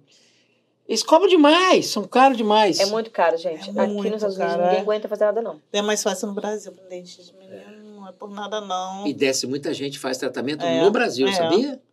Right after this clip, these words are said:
Speaker 3: Toda vez que eu
Speaker 1: Faz
Speaker 3: vou no
Speaker 1: tratamento no
Speaker 3: Brasil, eu vou,
Speaker 1: Brasil.
Speaker 3: eu vou ao dentista, que é
Speaker 1: É.
Speaker 3: porque pagar em real é
Speaker 1: Aqui é um
Speaker 3: muito
Speaker 1: absurdo.
Speaker 3: melhor.
Speaker 1: A única coisa que eu acho barata aqui é a limpeza de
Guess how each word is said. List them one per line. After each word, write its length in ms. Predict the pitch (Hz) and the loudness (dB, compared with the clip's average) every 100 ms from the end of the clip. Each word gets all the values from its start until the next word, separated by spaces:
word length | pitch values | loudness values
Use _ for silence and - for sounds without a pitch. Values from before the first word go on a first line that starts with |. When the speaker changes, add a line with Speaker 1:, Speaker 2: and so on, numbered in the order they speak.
| _ | _
Speaker 3:
Toda 160 | 208 254 | 2 2
vez 140 | 302 | 2
que 60 | 285 | 2
eu 80 | 262 | 4
Speaker 1:
Faz 40 | |
Speaker 3:
vou 100 | 247 | 4
no 40 | 247 | 4
Speaker 1:
tratamento 240 | 247 240 | 6 4
no 20 | - | 6
Speaker 3:
Brasil, 80 | 214 | 8
eu 100 | 247 | 8
vou, 180 | 269 | 10
Speaker 1:
Brasil. 100 | 277 277 | 8 8
Speaker 3:
eu 100 | 269 | 8
vou 100 | 262 | 8
ao 60 | |
dentista, 680 | 262 320 - - 294 202 - | 8 6 2 -2 -2 -2 0
que 120 | 135 | 2
é 100 | 135 | 4
Speaker 1:
É. 60 | 131 | 4
Speaker 3:
porque 200 | 113 - | 2 -2
pagar 380 | 107 190 175 185 | 2 4 4 2
em 40 | |
real 340 | 220 202 185 185 | 0 -2 0 2
é 40 | |
Speaker 1:
Aqui 180 | 262 311 | 0 2
é 40 | |
um 40 | 302 | 0
Speaker 3:
muito 140 | 339 | 0
Speaker 1:
absurdo. 260 | 381 523 494 | 2 4 6
Speaker 3:
melhor. 340 | 370 277 320 330 _ | 6 6 2 -4 _
Speaker 1:
A 60 | - | -4
única 180 | 320 349 | 0 4
coisa 160 | 330 | 4
que 60 | - | 4
eu 40 | |
acho 160 | 240 226 | 4 6
barata 320 | 190 185 175 | 6 6 4
aqui 120 | 180 240 | 2 2
é 20 | |
a 40 | |
limpeza 440 | 302 285 202 165 139 | 2 6 6 6 0
de 560 | 127 123 120 107 107 | -2 -4 -4 -6 -8